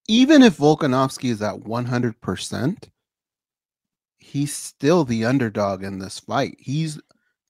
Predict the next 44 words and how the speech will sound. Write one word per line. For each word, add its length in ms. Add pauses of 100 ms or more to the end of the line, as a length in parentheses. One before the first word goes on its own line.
ten 400
pounds 500
lighter, 600 (600)
okay? 440 (1000)
Yeah, 340
he's 220
the 80
champion 420
in 100
that 200
division, 680 (680)
but 140
that 140
doesn't 420
mean 540
that, 340 (180)
you 100
know, 120
he 140
just, 320 (260)
i-, 160
it's 200
not 240
like 160
taking 240
the 100
number 240
one 220
contender 500
in 100
the 60
one 180
fifty-five. 680 (600)
Like, 140
even 220
if 100
you 80
get 140
'em 100
both 280
at 120
a 40
hundred 220
percent, 460